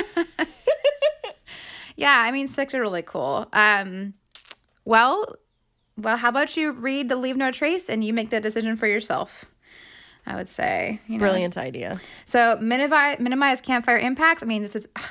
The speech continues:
Speaker 1: one of the original, one, a very early marketing campaign, Smokey the Bear,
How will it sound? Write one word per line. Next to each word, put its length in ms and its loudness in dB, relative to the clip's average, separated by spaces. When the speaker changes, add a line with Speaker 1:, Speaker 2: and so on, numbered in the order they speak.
Speaker 1:
one 120 -2
of 80 0
the 140 0
original, 640 2
one, 180 0
a 100 0
very 600 2
early 600 0
marketing 420 0
campaign, 420 -2
Smokey 300 -4
the 80 -6
Bear, 480 2